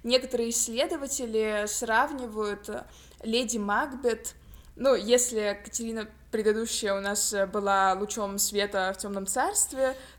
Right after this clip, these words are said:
то новая Катерина у нас, э, такая молния, наоборот.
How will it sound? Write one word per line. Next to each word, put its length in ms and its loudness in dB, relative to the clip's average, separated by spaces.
то 100 2
новая 320 2
Катерина 760 -2
у 80 -6
нас, 460 0
э, 240 0
такая 680 4
молния, 840 4
наоборот. 640 -6